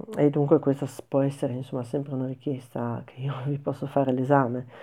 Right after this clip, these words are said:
e voi dovete riempirla di contenuti così come li trovate, eh, sul vostro testo.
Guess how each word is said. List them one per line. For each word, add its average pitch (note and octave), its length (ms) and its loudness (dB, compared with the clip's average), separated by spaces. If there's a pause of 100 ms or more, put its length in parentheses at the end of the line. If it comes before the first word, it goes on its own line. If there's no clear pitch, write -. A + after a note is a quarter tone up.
(200)
e D3 100 -4
voi C#3+ 140 6
dovete C#3 320 2
riempirla C#3+ 560 4
di C#3+ 100 0
contenuti D3 640 -2
così C#3+ 280 -6
come C#3+ 400 2 (380)
li D3 120 -6
trovate, C3+ 840 -2
eh, B2+ 340 -4
sul D3+ 160 -4
vostro D3 320 0
testo. E3 440 0